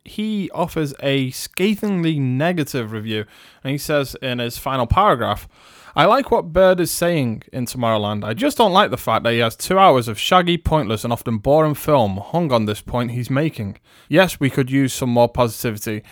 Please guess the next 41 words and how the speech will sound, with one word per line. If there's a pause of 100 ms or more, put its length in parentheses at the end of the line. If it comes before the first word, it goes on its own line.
(100)
Yes,
we
should
be
galvanizing
the
youth
for
the
future, (260)
not
making
them
fear
it. (380)
But
we
should
also
be
making
movies
with
strong
stories
and
structures
that
work. (120)
And
we
should
be
cognizant
of
the
political
messaging
of
a
movie,